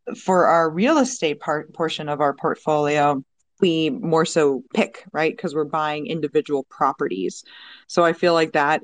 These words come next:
i-, in and of itself kind of balances things out. Um, our goal for our portfolio, me and my husband, percent real estate, and then, and then the other half for the,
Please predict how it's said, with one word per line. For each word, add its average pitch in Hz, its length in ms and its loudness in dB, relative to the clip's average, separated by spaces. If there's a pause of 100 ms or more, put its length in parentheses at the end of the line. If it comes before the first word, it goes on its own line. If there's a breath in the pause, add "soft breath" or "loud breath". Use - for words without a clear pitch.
i-, 160 140 -4
in 170 140 0
and 160 100 0
of 147 100 -2
itself 147 340 -2
kind 156 180 -2
of 147 120 -6
balances 147 560 -4
things 147 280 -6
out. 147 320 0 (420 soft breath)
Um, 156 360 2
our 202 120 2
goal 196 220 2
for 185 160 -2
our 165 100 0
portfolio, 151 680 -4
me 151 120 -6
and 151 80 -6
my 147 120 -6
husband, 151 320 -6
percent 143 560 -4
real 139 180 0
estate, 214 500 0 (360 loud breath)
and 175 100 -2
then, 165 80 -4 (300)
and 165 160 -4
then 160 100 -4
the 160 160 -4
other 180 220 2
half 156 360 0 (140)
for 143 380 -2 (180)
the, 143 440 -6